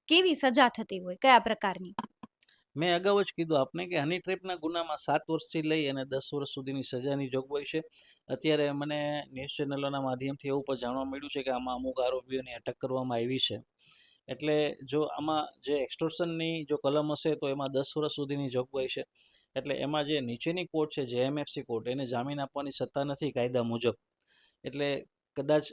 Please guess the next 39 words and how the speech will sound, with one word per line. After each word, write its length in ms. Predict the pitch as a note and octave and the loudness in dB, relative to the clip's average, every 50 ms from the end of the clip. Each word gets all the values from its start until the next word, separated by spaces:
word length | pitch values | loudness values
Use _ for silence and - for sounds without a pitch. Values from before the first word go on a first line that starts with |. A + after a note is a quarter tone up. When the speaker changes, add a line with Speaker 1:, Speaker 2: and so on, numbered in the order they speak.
| - - C#3+ | -10 -6 -4
Speaker 2:
ઇન્વેસ્ટિગેશન 640 | C#3 C#3+ D3 D3 - - D#3+ D#3 D#3+ C#3 D#3 D3 | -2 0 0 0 0 0 0 0 2 2 2 2
એજન્સી 420 | C3 B2+ A#2+ C3+ D3 D#3 - - D3+ | 2 2 4 4 4 4 4 2 0
છે, 180 | - E3 D#3 | 2 4 4
હજી 280 | C#3 C3 C3 C#3 D3 D3 | 4 4 4 4 4 4
આ 100 | C3 B2+ | 4 4
લોકોની 1000 | C3+ C#3+ D3+ - - D#3+ D#3 D#3 D3+ D3+ D#3+ D#3 - - - C#3+ C3+ C#3+ D3+ D3 | 4 2 0 0 2 4 6 6 6 6 4 2 -2 -6 -6 -2 0 2 2 2
અટક 260 | C#3 B2+ - - D3+ - - | 0 0 0 0 0 2 2
કરી 220 | D#3 D#3 D#3 D#3+ | 0 0 2 2
છે, 140 | - E3 D#3 | 0 0 0
તો 180 | D#3 D#3+ D3+ - | 2 0 0 0
કદાચ 300 | - D3 D3+ D3 C#3+ C3+ | 0 2 2 2 2 4
રિમાન્ડ 360 | C3 C3+ C3+ C#3+ C#3+ D3 C#3+ | 2 4 4 4 2 2 2
માટે 220 | C#3+ C#3 - D#3 | 0 0 2 0
પણ 180 | C#3 - D3 C#3+ | 0 0 0 2
માગણી 340 | C#3 B2+ B2+ - C#3 C#3 C#3+ | 2 2 2 0 -2 -6 -2
કરી 220 | - C#3 C3+ D3 | 0 0 0 0
શકે 300 | - - D3 - D3+ C#3+ | 0 -2 -2 -2 -2 -2
ચોવીસ 320 | - - C3+ C#3 C#3 - - | -2 0 0 0 0 0 0
કલાક 220 | D3 C#3+ C#3+ C#3 - - | 2 2 2 2 0 0
પછી. 340 | C3+ A#2+ - - C3+ A2+ - - _ _ - - - - - - - - _ _ - | -2 0 0 0 0 -2 -2 -6 _ _ -20 -20 -20 -20 -20 -20 -20 -20 _ _ -4
અને 160 | C#3 D#3 D#3 | -2 -2 -2
કોર્ટ 260 | D#3 D#3+ E3+ E3+ D#3+ | 0 0 0 0 2
જો 100 | E3 E3+ | 2 0
રિમાન્ડ 340 | D3+ D#3 D#3 D#3+ D#3+ D#3+ D#3 | 2 2 2 2 2 0 0
મંજૂર 280 | D#3 D#3 D#3 E3 E3 - | 0 0 0 -2 -2 0
કરે, 280 | - F3 E3+ D#3 B2+ - - _ _ _ _ - _ _ _ - | 2 2 4 4 2 2 -2 _ _ _ _ -20 _ _ _ 0
તો 420 | - D#3+ D#3 D#3 D3+ D3 - - - - - | 2 2 4 4 2 2 -2 -4 -8 -8 -2
એ 340 | D3 D3+ D#3 D3+ D3+ C#3+ | 2 4 4 4 4 2
પછી 800 | - - _ _ _ _ - C3+ - - D#3+ D#3+ D#3+ D3+ D3 - - | 0 -4 _ _ _ _ -10 -8 -4 0 0 2 2 0 0 -2 -4
એને 180 | D3 D3 C#3+ | -2 -2 -2
જેલ 260 | C3 A#2+ D3 C#3 C#3+ C#3 | 0 0 2 2 2 2
હવાલે 260 | C3+ D3 D3+ D3+ D3 | 4 4 2 2 2
કરવામાં 420 | - - D3 D3 D3 D3+ D3 C#3+ | 0 0 0 0 0 0 0 0
આવે 140 | C#3+ D3 - | 0 0 0
અને 220 | - D3+ D3+ C#3+ | -2 -6 -8 -8
ત્યારબાદ, 480 | C3 - - F3 G#3 G#3+ G3+ E3 C#3 B2 - _ _ _ _ _ _ _ - | -6 0 2 2 2 4 4 4 2 2 0 _ _ _ _ _ _ _ -12
અ, 140 | - - C#3+ | -6 -4 -2
નામદાર 360 | C#3+ C#3+ C#3+ D3+ E3 D#3+ D#3 | 0 0 0 2 2 2 2
સેશન્સ 420 | D#3 - - D3 - F3+ F3+ E3+ | 2 0 -2 -2 0 0 -2 -2